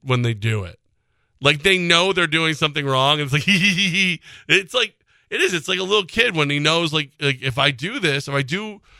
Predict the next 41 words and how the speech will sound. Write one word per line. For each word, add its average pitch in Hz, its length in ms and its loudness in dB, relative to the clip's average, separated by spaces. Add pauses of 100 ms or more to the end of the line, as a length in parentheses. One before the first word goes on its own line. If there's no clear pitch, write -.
(180)
if 139 140 -2
I 160 100 4
do 165 260 -6
what 202 220 -2
the, 147 100 -18 (140)
what 160 200 -6
Spot 180 560 -2
the 147 100 -8
dog 165 520 2
just 131 260 -8
did 156 440 0
on 143 120 -6
somebody's 151 380 -4
leg, 170 420 0 (960)
I'm 160 140 2
gonna 151 200 2
get 151 140 2
a 165 40 0
reaction. 240 600 0 (880)
It's - 140 -18
negative, 240 440 4
but 208 100 0
it's 160 140 -2
a 196 60 0
reaction. 330 600 0 (840)
I 180 200 6
feel 247 280 -6
like 254 180 0
the 220 60 -8
Mets 214 360 -4
know 202 300 -6
they're 277 120 -6
getting 214 220 -2
a 202 40 -2
reaction. 170 460 0
They 190 100 -2
know 196 200 0
it's 269 100 -6
gonna 196 140 -8
be 160 100 -6
negative. 143 500 -2